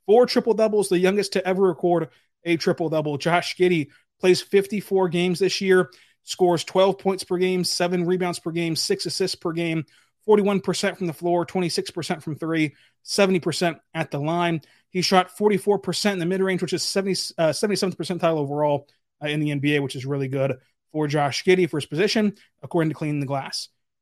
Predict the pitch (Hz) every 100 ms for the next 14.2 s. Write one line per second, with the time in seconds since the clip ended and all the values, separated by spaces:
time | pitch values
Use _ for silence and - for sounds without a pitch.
0 | _ _ _ _ _ - 233 233 240 285
1 | 277 - 254 247 233 - 208 220 214 214
2 | 202 202 202 185 180 180 180 165 165 151
3 | 170 160 160 170 226 240 - 151 _ _
4 | _ _ 165 156 185 190 - 202 208 202
5 | 180 175 165 - _ _ - 139 - 160
6 | - 151 175 170 147 170 156 170 160 151
7 | 139 190 214 196 156 - 165 165 156 143
8 | 156 151 143 165 147 - 160 139 131 180
9 | 240 226 208 - _ _ _ - 208 196
10 | 185 185 175 147 143 160 170 160 156 156
11 | 156 147 147 143 - 143 135 - _ _
12 | _ - 156 156 - _ _ _ _ _
13 | _ _ - 208 196 190 185 - 190 196
14 | 143